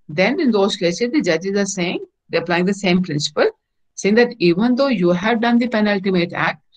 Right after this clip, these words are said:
but the instrument itself was faulty, so the fault was lying at your end and not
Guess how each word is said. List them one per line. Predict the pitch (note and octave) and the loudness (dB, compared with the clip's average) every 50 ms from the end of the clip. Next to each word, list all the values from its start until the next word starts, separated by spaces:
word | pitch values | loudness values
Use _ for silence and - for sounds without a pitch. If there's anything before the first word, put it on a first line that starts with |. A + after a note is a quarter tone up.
| _ _ _ - | _ _ _ -6
but | E3+ F#3 A3+ E4 F4 - - - | -2 0 0 0 -2 -4 -6 -4
the | B3 B3+ | -4 -4
instrument | B3+ - E3+ F#3 F3+ F3+ - G3 G#3+ A#3+ C4 B3 | -2 0 0 0 0 0 0 -2 -2 -2 2 2
itself | A#3+ A3+ A3+ - - A#3 G3 G#3 G3+ F#3 | 0 0 0 -2 -2 0 0 0 0 0
was | F#3 F3+ F3+ F3+ | 0 -2 -2 -2
faulty, | - E3+ D#3 D#3+ D#3 - A3+ | -4 -4 -4 -4 -4 -6 -2
so | A#3 A#3+ | -2 0
the | A3+ B3 B3 | 0 0 -4
fault | B3+ - - E3 E3 F#3 G3 - | -4 -2 0 2 2 2 0 0
was | G#3+ A#3+ A#3 A3 | 0 0 0 0
lying | G#3+ F3 D3+ F3+ G#3+ A3+ A3+ | 0 -2 -2 -2 -4 -4 -4
at | - G#3+ - | -6 -6 -4
your | - F3 E3 E3+ F#3+ F#3+ | -2 0 2 2 2 2
end | F3+ C#3+ D3 D#3+ - _ _ _ _ _ _ _ _ _ _ _ _ _ _ _ _ _ _ _ _ _ _ _ _ _ _ _ _ - | 2 0 0 -4 -10 _ _ _ _ _ _ _ _ _ _ _ _ _ _ _ _ _ _ _ _ _ _ _ _ _ _ _ _ 0
and | F#3 F3+ E3+ | 2 2 2
not | E3 D#3+ F#3 A#3 A#3+ | 2 2 0 0 -2